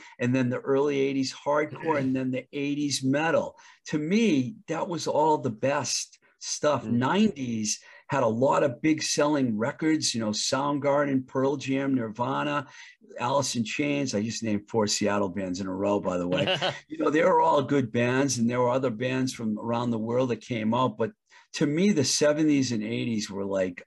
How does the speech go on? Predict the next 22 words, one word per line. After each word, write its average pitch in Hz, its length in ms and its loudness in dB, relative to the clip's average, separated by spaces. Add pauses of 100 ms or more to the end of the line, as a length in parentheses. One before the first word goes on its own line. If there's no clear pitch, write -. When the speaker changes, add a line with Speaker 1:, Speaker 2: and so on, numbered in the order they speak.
Speaker 1:
uncomparable. 90 1000 -2 (480)
Speaker 2:
I 120 60 -8
think 170 160 -4
a 214 40 0
lot 147 180 2
of 120 60 -2
it 117 80 0
is 107 120 -6
to 110 100 -8
do 113 220 0
with, 104 260 -2
um, 95 380 -4 (120)
<clears throat> 180 420 -2 (180)
focal 135 400 -4
points 110 280 -4
and 104 100 -6
saturation, 101 580 -4
right? 87 180 -12
'Cause 113 180 -2
in 131 100 -4
the 127 60 -2
seventies, 117 540 -4